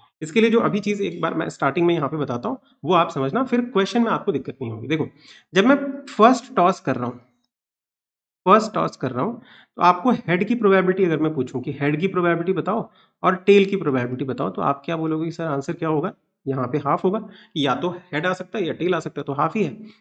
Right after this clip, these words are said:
यहाँ पे भी। जब मैं सेकंड टॉस कर रहा हूँ, उस टॉस के दौरान, उस टॉस के दौरान अगर मैं पूछूं कि हेड की प्रोबेबिलिटी कितनी होगी, तो वहां पे भी हाफ ही होगी, क्योंकि या तो हेड आ सकता है या टेल आ सकता है, और टॉ-, टेल की भी क्या होगी? सेम होगी।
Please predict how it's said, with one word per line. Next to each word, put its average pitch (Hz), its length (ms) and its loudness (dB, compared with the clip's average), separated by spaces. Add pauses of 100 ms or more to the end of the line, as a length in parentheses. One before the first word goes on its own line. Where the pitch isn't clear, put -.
(160)
यहाँ 123 160 -6
पे 127 120 -4
भी। 123 120 -14 (560)
जब 180 160 4
मैं 262 120 6
सेकंड 247 500 2
टॉस 190 240 2
कर 135 160 -4
रहा 135 120 -4
हूँ, 202 140 -6 (1300)
उस 240 260 2
टॉस 196 240 4
के 220 120 2
दौरान, 123 320 2 (180)
उस 220 220 0
टॉस 156 220 0
के 180 100 -4
दौरान 143 260 -2
अगर 196 140 0
मैं 180 140 0
पूछूं 151 280 -4
कि 190 120 -4
हेड 156 320 -6
की 190 100 -4
प्रोबेबिलिटी 160 480 -4
कितनी 170 280 -2
होगी, 170 200 -2 (400)
तो 202 60 -2
वहां 165 200 4
पे 208 120 4
भी 220 100 2
हाफ 202 260 2
ही 233 60 4
होगी, 170 200 2
क्योंकि - 460 -8
या 135 80 0
तो 196 140 -4
हेड 185 180 -2
आ 202 60 0
सकता 196 260 -8
है 135 80 -2
या 127 100 -4
टेल 165 200 -4
आ 160 60 -2
सकता - 280 -12
है, 143 60 -16 (500)
और 240 180 4 (320)
टॉ-, 160 240 0
टेल 185 300 6
की 196 120 0
भी 190 100 2
क्या 185 140 -2
होगी? 170 240 0
सेम 143 260 -6
होगी। 139 280 -8